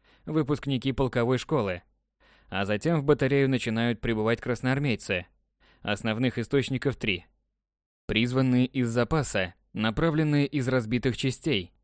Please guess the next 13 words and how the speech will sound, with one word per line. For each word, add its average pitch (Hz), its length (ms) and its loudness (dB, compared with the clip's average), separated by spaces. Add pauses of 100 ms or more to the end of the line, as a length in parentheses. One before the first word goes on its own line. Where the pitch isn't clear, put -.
(140)
и 104 160 2
выпускники 113 600 0
полковой 135 480 2
школы. 104 460 0 (380)
Эти 151 240 2
в 131 80 2
основном 127 480 2
идут 127 180 0
в - 40 -4
расчёт 123 480 0 (280)
пуазо 113 480 2
и 143 160 -2
дальномерщики. 135 880 0